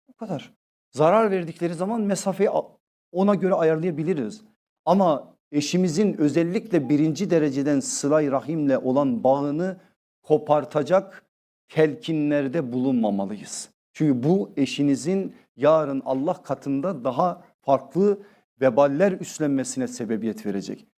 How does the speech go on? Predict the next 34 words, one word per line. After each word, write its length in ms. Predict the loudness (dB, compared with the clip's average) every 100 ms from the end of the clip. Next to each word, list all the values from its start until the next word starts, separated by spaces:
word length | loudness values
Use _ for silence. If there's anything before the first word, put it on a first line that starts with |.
| _
Siz 220 | -4 0
o 120 | 0
konuda 380 | 2 2 2 2
biraz 300 | 2 2 0
daha 180 | -2 -2
özverili 480 | 0 -2 0 0 0
olacaksınız, 680 | -2 -2 -2 -4 -4 -4 -4
o 100 | -6
konuda 460 | -4 0 0 0 -6 -20 _ -6
güzel 300 | 0 0 0
telkinlerde 540 | -4 0 0 0 0
bulunacaksınız. 600 | 0 -2 -4 -4 -2 -2 -4 -20 _
Bir 80 | 0
de 120 | 2
valla 420 | 2 2 2 2 -8 -8
bakın 340 | -6 -4 -6 -8
biraz 440 | 0 2 2 -2
yaşlanmışız 600 | -4 -2 0 0 0 0
artık 320 | 0 0 -6
biz 160 | -4 -2
yani 180 | 0 0
elli 260 | 0 -2
küsur 260 | -6 -4 0
yaşlarına 440 | 0 0 0 0
geldiğimiz 480 | 0 0 0 -2 -2
için 220 | -2 -4 -6 -20 -6
bi-, 240 | -2 0
bazı 260 | 2 2 -2
şeyleri 340 | -4 -2 -4
biraz 280 | -2 -2 0
daha, 340 | 2 2 0 -6 -20 _ -8
e, 180 | -6
iyi 280 | -2 -2 2
değerlendirebiliyoruz. 1000 | 2 2 2 0 -2 -4 -6 -4 -4